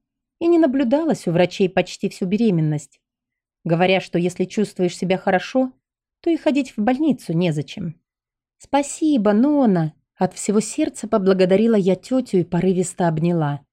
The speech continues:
«Это меньшее, что я могу для тебя сделать». Немного смущенно ответила Нона. «Не переживай, у тебя все получится». Я посидела с Ноной еще немного, а потом посмотрела на часы и решила вернуться.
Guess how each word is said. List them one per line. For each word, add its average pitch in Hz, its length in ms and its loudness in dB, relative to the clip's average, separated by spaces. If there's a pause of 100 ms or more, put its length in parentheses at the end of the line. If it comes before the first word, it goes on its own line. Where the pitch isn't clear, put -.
(560)
«Это 196 240 2
меньшее, 208 600 2
что - 180 -4
я 170 120 4
могу 190 240 2
для 180 140 0
тебя 202 240 -2
сделать». 214 640 -2 (480)
Немного 196 360 4
смущенно 208 640 0
ответила 208 440 0
Нона. 160 480 0 (400)
«Не 175 120 2
переживай, 165 680 0 (280)
у 208 60 -2
тебя 208 260 0
все 330 240 -4
получится». 180 880 -2 (840)
Я 294 200 0
посидела 175 500 0
с - 140 -8
Ноной 190 300 4
еще 165 220 -4
немного, 208 640 0 (460)
а 180 80 0
потом 214 260 2
посмотрела 208 580 2
на 196 120 2
часы 220 400 -4
и 247 60 2
решила 196 340 0
вернуться. 185 680 0